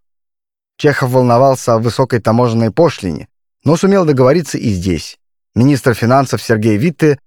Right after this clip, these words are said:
разрешил бесплатный ввоз. Конечно, если бы не Чехов, его авторитет и харизма, вряд ли бы всё сложилось так, как сложилось. В письмах Иорданову он в течение шести лет спрашивает о том, как дело продвигается,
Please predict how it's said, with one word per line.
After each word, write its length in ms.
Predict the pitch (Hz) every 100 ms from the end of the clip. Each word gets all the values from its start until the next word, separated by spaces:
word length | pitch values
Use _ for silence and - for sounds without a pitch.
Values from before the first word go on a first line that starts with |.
| -
разрешил 640 | 131 107 104 - 143 113
бесплатный 640 | 95 92 - 98 - 87
ввоз. 420 | 69 71 65 - _ _ _ _ _ _ _ _ _ _
Конечно, 600 | - 113 131 127 127 120 -
если 260 | - 117 -
бы 120 | 98
не 160 | 95 90
Чехов, 580 | 160 165 95 - - _ -
его 220 | 107 98
авторитет 480 | 87 95 92 139 90
и 40 |
харизма, 640 | - 92 151 139 110 82 - _ _ _ -
вряд 360 | 120 190 214
ли 60 | 123
бы 100 | 107
всё 140 | -
сложилось 480 | 104 107 110 107 90
так, 220 | - 117
как 140 | 90 -
сложилось. 640 | 104 107 139 80 - - _ _ _ _ _ _ _ -
В 40 |
письмах 380 | 220 202 180 -
Иорданову 680 | 143 139 196 165 113 87 60
он 160 | 151
в 40 | 160
течение 360 | 180 - 196
шести 380 | 160 175 - 190
лет 220 | 175 185
спрашивает 580 | - - 156 139 147 147
о 100 | 113
том, 360 | 107 170 156 117 _ _ _
как 180 | - 143
дело 200 | 127 170
продвигается, 800 | 107 87 90 95 85 76 - -